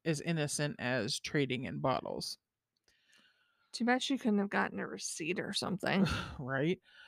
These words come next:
Speaker 1: Her punishment this time around, though, was another escalation. She was forced to strip down in front of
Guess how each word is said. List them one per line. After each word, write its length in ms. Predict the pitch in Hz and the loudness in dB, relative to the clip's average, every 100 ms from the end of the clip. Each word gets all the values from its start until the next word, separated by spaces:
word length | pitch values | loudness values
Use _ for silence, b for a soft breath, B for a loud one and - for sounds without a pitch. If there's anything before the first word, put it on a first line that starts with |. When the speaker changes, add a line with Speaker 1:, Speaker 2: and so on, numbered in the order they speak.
| b | b
Speaker 1:
Her 100 | - | 0
punishment 560 | 185 269 294 - 247 190 | 6 8 8 8 4 6
this 240 | 254 294 | 4 4
time 300 | - 349 320 | 2 4 6
around, 480 | 247 175 160 147 139 | 8 8 8 6 4
though, 520 | 139 123 120 143 175 180 - _ _ - b b b b b _ _ _ _ _ _ | 4 4 4 2 -2 -6 -18 _ _ -20 b b b b b _ _ _ _ _ _
was 920 | - 170 165 160 151 151 - - - 147 B B - _ _ _ _ _ _ | 4 8 10 8 6 2 -2 -2 -2 -4 B B -20 _ _ _ _ _ _
another 380 | 185 180 170 165 | 6 8 10 10
escalation. 920 | 160 - - 170 160 - - - 165 | 8 4 6 8 8 2 -2 -4 -6
She 180 | - 156 | -2 2
was 180 | 156 - | 2 4
forced 440 | 175 170 - - | 4 4 2 -4
to 80 | 160 | -4
strip 500 | - - 180 196 - | -4 2 4 2 6
down 360 | 196 180 175 | 8 8 6
in 80 | 170 | 2
front 300 | - 165 160 | 2 2 6
of 340 | 160 156 156 | 6 4 -2